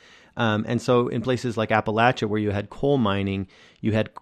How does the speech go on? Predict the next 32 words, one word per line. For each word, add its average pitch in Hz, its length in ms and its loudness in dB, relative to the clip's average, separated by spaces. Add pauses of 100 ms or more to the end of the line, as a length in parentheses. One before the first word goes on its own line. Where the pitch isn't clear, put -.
(180)
you 123 160 -2
had 110 120 2
the 107 40 -4
coal 156 280 4
industry 107 400 0
coming 104 340 -2
in, 101 300 -2
buying 113 320 2
up 104 120 -2
all 104 140 0
these 98 220 -4
mineral 110 360 0
rights, 95 420 -4 (260)
consolidating 107 840 2
the 98 80 -2
wealth, 104 460 0 (340)
um, 98 340 -4
around 104 340 0
natural 104 340 -2
resources 101 880 -4 (340)
to, 104 580 -2
to, 101 300 -2
you 107 100 -4
know, 92 300 -4
a, 104 300 -8
a, - 320 -14
a - 20 -10
couple 104 280 -4
people 139 480 -2
or 104 60 0
a 95 60 -6
couple 98 480 -8